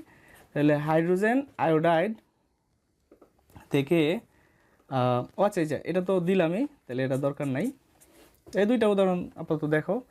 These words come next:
তারপর আমরা বৈশিষ্ট্য দেখতে পারি, যৌগিক বিক্রিয়ার বৈশিষ্ট্য। এক নম্বরে তোমরা দেখতে পাচ্ছ যে বিক্রিয়ক থেকে উৎপাদ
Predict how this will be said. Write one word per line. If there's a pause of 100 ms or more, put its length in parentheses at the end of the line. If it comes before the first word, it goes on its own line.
(440)
তারপর
আমরা
বৈশিষ্ট্য
দেখতে
পারি, (280)
যৌগিক
বিক্রিয়ার
বৈশিষ্ট্য। (1000)
এক
নম্বরে
তোমরা
দেখতে
পাচ্ছ
যে
বিক্রিয়ক
থেকে
উৎপাদ